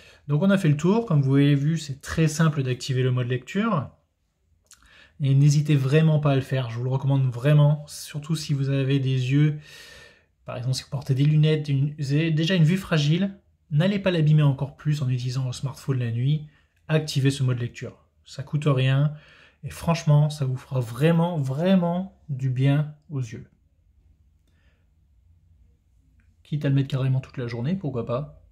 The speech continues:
À savoir quand même que sur certaines fois, certes, selon l'utilisation, par exemple sur le smartphone Xiaomi, quand on regarde une vidéo en H D R, il coupe ce mode.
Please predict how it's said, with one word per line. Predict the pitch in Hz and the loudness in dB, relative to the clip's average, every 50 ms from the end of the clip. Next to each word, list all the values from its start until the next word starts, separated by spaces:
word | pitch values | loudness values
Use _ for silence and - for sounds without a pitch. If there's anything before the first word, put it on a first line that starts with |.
| _ - - - - - - - - _ _ | _ -20 -20 -20 -20 -20 -20 -20 -20 _ _
À | - 135 | -6 -6
savoir | 123 - 151 147 160 156 | -2 2 4 4 4 4
quand | 160 160 | 4 2
même | 156 165 165 160 | 2 2 2 0
que | - 147 143 143 143 143 139 | 0 2 2 4 4 4 2
sur | 135 - - 139 | 2 0 -4 -6
certaines | - - 147 143 - 151 147 | -2 -2 -2 0 2 2 0
fois, | 147 - 156 151 156 165 160 160 156 160 160 143 135 127 | 2 2 0 2 2 2 2 2 0 -2 -4 -8 -10 -16
certes, | - - - 147 131 - - | -18 -14 -12 -12 -12 -12 -16
selon | - - - 143 147 147 | -18 -6 -2 2 4 4
l'utilisation, | 151 147 147 - 151 147 139 139 135 - - - 156 165 180 175 - _ _ _ _ _ _ _ - - - - _ _ _ | 4 4 2 0 0 2 2 2 0 -2 -4 -4 -2 -4 -4 -6 -10 _ _ _ _ _ _ _ -20 -20 -20 -20 _ _ _
par | - 120 | -6 -4
exemple | 123 123 139 143 | 0 0 0 0
sur | 143 123 | 0 -4
le | 120 | -6
smartphone | - - - 127 - - 131 | -6 -6 -6 -6 -4 -2 -2
Xiaomi, | 127 - - 135 123 127 139 151 | -2 -2 -2 -2 0 2 2 2
quand | 147 135 | 2 2
on | |
regarde | 117 113 120 120 | 2 2 0 0
une | 113 117 | -2 -2
vidéo | 113 127 139 160 160 160 | -2 0 0 0 2 2
en | 156 151 | 2 2
H | 147 135 | 2 2
D | 135 135 131 131 135 143 | 0 0 0 2 2 2
R, | 156 - 156 - - | 0 -2 -4 -8 -8
il | 151 - - | -10 -10 -10
coupe | - - 160 156 | -8 -8 -8 -8
ce | - - 143 | -6 -6 -4
mode. | 131 120 113 117 131 - | -4 -4 -6 -8 -12 -18